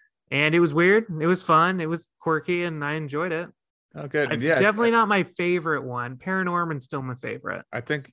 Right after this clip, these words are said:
Speaker 2: I think, yeah, we're gonna go see that in theaters here in a week or two.
Speaker 1: Uh, they're doing an event. I think it's on November seventh,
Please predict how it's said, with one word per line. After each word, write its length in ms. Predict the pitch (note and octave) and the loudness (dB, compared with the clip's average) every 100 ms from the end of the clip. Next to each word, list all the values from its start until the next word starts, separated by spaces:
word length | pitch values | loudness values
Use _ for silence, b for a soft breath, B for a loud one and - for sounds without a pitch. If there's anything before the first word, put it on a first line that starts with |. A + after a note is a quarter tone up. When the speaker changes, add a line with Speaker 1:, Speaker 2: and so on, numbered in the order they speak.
| _ | _
Speaker 2:
I 40 | - | -14
think, 240 | C3+ A#2+ | -12 -8
yeah, 180 | A2+ A2 | -6 -4
we're 180 | A2 A2+ | -6 -8
gonna 160 | A2+ | -8
go 80 | A2+ | -8
see 200 | A2 A#2 | -8 -8
that 160 | A2 A2+ | -6 -6
in 80 | A2 | -8
theaters 400 | A2+ B2 A2 A2+ | -6 -4 -4 -6
here 260 | A2+ G#2+ G#2+ | -4 -2 -2
in 120 | G#2+ | -2
a 80 | G#2+ | -6
week 240 | A2 A2 | -8 -6
or 60 | A2 | -6
two. 320 | - G#2+ G#2+ - _ _ _ _ _ _ _ _ _ _ _ _ _ _ _ _ _ | -2 -2 -2 -8 _ _ _ _ _ _ _ _ _ _ _ _ _ _ _ _ _
Speaker 1:
Uh, 260 | D3 D3 C#3+ | 2 4 2
they're 260 | C3+ C#3+ D3 | 2 2 2
doing 360 | B2+ E3 F3+ E3+ | 2 0 0 0
an 60 | |
event. 260 | C3+ C3+ C#3 | 0 -2 -4
I 80 | B2+ | -4
think 180 | F3+ | -6
it's 100 | F3 | -4
on 120 | E3 C#3+ | -4 -2
November 400 | B2 B2+ B2 A2+ | -2 -4 -4 -8
seventh, 460 | - B2+ A2+ - | -8 -8 -8 -14